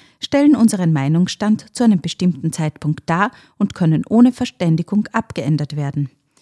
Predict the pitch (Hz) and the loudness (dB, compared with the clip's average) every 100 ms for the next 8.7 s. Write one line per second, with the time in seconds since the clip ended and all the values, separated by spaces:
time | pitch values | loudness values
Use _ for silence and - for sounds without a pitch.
0 | _ _ _ - - 247 254 247 262 269 | _ _ _ -4 2 4 2 2 6 6
1 | 247 185 156 233 - 180 - 175 165 160 | 6 2 2 0 -2 -4 -4 -2 -2 -2
2 | 143 147 - 139 - _ _ _ - - | -4 -6 -8 -10 -12 _ _ _ -10 -4
3 | 220 240 302 - 196 - 156 170 170 156 | 0 0 0 0 -2 0 -4 -4 -2 -2
4 | 185 - _ _ - 170 180 180 - - | -2 -6 _ _ -4 0 0 0 -4 -8
5 | 180 208 - 151 139 - _ _ _ _ | -4 -4 -4 -8 -10 -14 _ _ _ _
6 | _ _ _ - 226 240 277 254 208 190 | _ _ _ 0 4 4 4 0 -2 -2
7 | 175 160 - 160 165 214 190 165 151 - | -4 -6 -6 -4 -2 -2 0 0 -2 -6
8 | 160 160 175 - 214 254 | -4 0 0 0 0 0